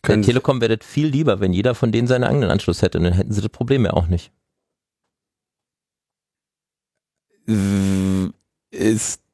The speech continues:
Speaker 2: Das ist genauso, wie wenn du hingehst und sagst, „Ich hab hier einen tollen D-S-L-Anschluss, liebe ganze Straße, surft doch bitte bei mir“,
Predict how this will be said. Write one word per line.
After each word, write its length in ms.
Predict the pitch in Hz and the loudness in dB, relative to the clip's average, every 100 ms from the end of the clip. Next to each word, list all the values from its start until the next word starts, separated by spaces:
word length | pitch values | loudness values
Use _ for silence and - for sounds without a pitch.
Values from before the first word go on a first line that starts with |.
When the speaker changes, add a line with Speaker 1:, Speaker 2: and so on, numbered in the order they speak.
| _ | _
Speaker 2:
Das 120 | 110 117 | -2 0
ist 140 | - | 0
genauso, 360 | 123 110 139 143 | 2 2 0 0
wie 60 | |
wenn 100 | 123 | 0
du 60 | 127 | 0
hingehst 320 | 135 135 123 | 0 0 -2
und 80 | 117 | 0
sagst, 220 | 117 113 | 0 0
„Ich 160 | - 120 | -2 0
hab 120 | 127 - | 0 0
hier 100 | 127 | 0
einen 100 | 113 | 0
tollen 260 | 120 120 | 0 2
D-S-L-Anschluss, 760 | 120 117 - 139 139 - 104 107 | 2 0 0 0 0 0 -2 0
liebe 280 | 120 151 147 | 2 2 2
ganze 300 | 113 143 127 | 0 0 -2
Straße, 420 | - 110 151 117 | 0 0 0 -2
surft 420 | - 139 170 - | 0 0 0 -2
doch 100 | 101 | -2
bitte 260 | - 120 107 | -2 0 0
bei 140 | 98 | 2
mir“, 360 | 95 127 196 | 2 2 0